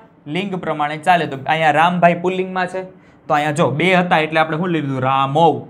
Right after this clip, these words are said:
તો જો ઓ આવી ગયો. તો શું બની ગયું? સીતારામૌ. ચલો, પાછું આપણે એનું જોઈએ તો ખબર પડે. રાધા કૃષ્ણ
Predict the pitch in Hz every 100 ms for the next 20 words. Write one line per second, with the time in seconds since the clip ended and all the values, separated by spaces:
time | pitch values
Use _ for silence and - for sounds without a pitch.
0 | - 131 156 139 160 139 127 131 117 123
1 | - - - 143 220 190 185 170 180 175
2 | 156 165 165 214 208 214 185 139 135 131
3 | 160 156 120 - - - _ - 147 -
4 | - _ 175 196 233 208 214 202 180 190
5 | 190 175 160 147 151 170 196 - - 127
6 | 120 131 147 139 170 190 208 208 - -
7 | - 170 175 185 165 160 160